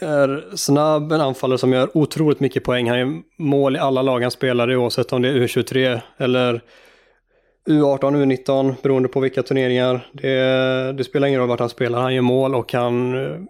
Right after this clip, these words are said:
bidrar med poäng varje match egentligen. Dubbelfotad, snabb, teknisk. Han har alla förutsättningar för att lyckas. Ehm,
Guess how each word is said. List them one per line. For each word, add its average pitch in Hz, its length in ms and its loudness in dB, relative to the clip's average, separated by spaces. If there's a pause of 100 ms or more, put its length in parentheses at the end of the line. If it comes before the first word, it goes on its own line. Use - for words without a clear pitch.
(200)
bidrar 123 260 2
med 120 140 0
poäng 131 360 -2
varje 120 240 0
match 123 240 -2
egentligen. 127 520 -4
Dubbelfotad, 123 840 -2
snabb, 127 380 -2
teknisk. 123 600 -6
Han 131 120 -4
har 131 240 -2 (360)
alla 131 280 0
förutsättningar 123 520 0
för 120 120 0
att 117 80 2
lyckas. 120 600 -2 (920)
Ehm, 123 840 0